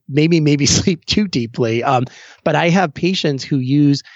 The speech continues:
fifteen pound weighted blankets, and it really helps them, like,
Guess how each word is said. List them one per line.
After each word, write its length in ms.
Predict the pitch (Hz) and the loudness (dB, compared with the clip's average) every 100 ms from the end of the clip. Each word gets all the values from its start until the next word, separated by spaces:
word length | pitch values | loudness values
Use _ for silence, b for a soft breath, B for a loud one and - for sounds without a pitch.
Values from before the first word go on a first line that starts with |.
| B B B | B B B
fifteen 520 | - 170 - 180 170 | -4 -4 -2 0 0
pound 480 | 160 156 147 147 139 | 0 0 0 2 0
weighted 380 | 110 139 147 120 | 2 2 2 0
blankets, 560 | 120 131 214 90 104 - | 0 0 -2 -4 -4 -6
and 200 | 131 131 | -2 -2
it 100 | 117 | -2
really 600 | 110 117 143 160 151 135 | -2 2 4 4 2 0
helps 400 | 131 131 127 131 | 0 -2 -2 -4
them, 380 | 131 113 110 117 | -2 -2 -4 -4
like, 220 | 110 98 | -6 -6